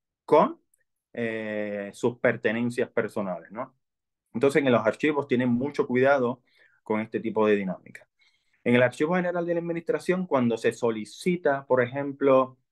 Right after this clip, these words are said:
el, el legajo, que es en realidad una caja, eh, una caja de, de cartón, donde en, en su interior podemos encontrar la documentación histórica de, histórica de X o Y años, pues,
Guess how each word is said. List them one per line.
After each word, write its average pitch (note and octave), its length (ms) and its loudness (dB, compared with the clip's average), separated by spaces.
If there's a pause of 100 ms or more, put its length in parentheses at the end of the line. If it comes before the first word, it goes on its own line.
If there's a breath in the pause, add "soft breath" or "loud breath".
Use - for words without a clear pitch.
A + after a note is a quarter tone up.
(220)
el, A#2+ 920 0 (340)
el A#2+ 180 2
legajo, A#2+ 540 0 (120)
que G2 100 -12
es - 240 -16
en G2+ 100 -14
realidad G2 420 0
una G2+ 240 -8
caja, G2+ 400 -2 (380)
eh, F#2 280 -6
una G2 220 -2
caja G2 240 2
de, F#2 400 2
de F#2 100 -2
cartón, G#2 600 -2
donde F#2 340 -2
en, F#2 300 -4
en G#2+ 100 -14
su - 140 -10
interior G2+ 480 2 (400 loud breath)
podemos G#2 280 0
encontrar G#2 380 0
la G#2 140 4
documentación G2+ 580 -6
histórica G#2 560 0
de, F#2+ 240 -6
histórica G#2 420 0
de F#2+ 180 2
X G2 200 -4
o G2+ 80 -2
Y G2 100 0
años, A2 360 0 (640)
pues, A#2+ 440 4